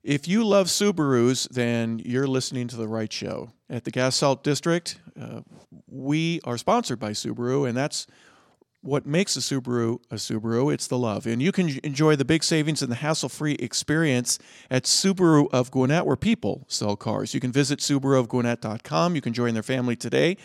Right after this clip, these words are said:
or you can come in and see the difference. They're located at twenty-nine fifty Satellite Boulevard in Duluth, just aside from the, uh, Gwinnett Place Mall. Their phone number is four seven zero, eight two four, thirty-eight sixty.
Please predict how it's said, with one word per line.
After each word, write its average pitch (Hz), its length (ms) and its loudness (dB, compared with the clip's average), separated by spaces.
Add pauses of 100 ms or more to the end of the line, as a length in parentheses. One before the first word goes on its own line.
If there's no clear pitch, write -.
(280)
or 185 180 6
you 180 100 2
can 147 160 -6
come 135 220 0
in 165 120 0
and 127 120 -2
see 151 160 -4
the 139 120 -6
difference. - 380 -4
They're 117 180 -2
located 127 720 0 (680)
at 127 360 -2
twenty-nine 131 440 0
fifty 143 320 -4
Satellite 170 540 4
Boulevard 123 460 2
in 113 280 0
Duluth, 127 420 0
just - 380 -8 (460)
aside 135 440 2
from 123 360 -2
the, 120 380 0
uh, 117 100 0
Gwinnett 139 360 -2
Place 135 340 -4
Mall. 131 440 0 (580)
Their 139 180 2
phone 180 280 2
number 165 440 2 (300)
is 131 220 -2
four 170 260 2
seven 156 340 0
zero, 156 440 2
eight 147 200 -2
two 143 180 -2
four, 160 400 -2
thirty-eight 139 580 -2
sixty. 208 640 -2